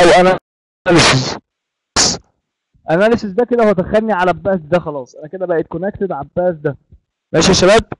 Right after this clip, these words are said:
طيب. بالنسبه بقى للانتربرايز مانجر، اي تي ديف سبعمية وواحد اي ام.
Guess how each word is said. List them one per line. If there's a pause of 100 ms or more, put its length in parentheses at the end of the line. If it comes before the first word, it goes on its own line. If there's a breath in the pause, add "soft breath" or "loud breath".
(300)
طيب. (840)
بالنسبه
بقى
للانتربرايز
مانجر، (4000)
اي
تي
ديف (160)
سبعمية
وواحد
اي
ام.